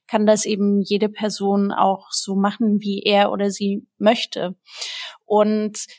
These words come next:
das ist ja, es ist ja ganz interessant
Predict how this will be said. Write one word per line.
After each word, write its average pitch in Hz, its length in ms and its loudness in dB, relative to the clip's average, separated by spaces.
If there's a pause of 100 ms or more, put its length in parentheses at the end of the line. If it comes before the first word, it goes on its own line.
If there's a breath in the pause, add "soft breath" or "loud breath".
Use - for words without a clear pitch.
das 208 140 -2
ist 226 160 0
ja, 247 360 4 (340 soft breath)
es 233 140 -2
ist 254 160 -2
ja 349 80 4
ganz 269 320 2
interessant 262 840 -2